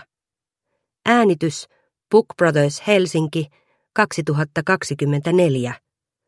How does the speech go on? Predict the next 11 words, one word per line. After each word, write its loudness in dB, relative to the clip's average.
Lukija 2
Tanja 4
Talvensalo. -6
Historian 2
tuntemattomille 0
naispuolisille 0
uranuurtajille, -4
jotka 0
ovat 0
muuttaneet 0
maailmaamme 0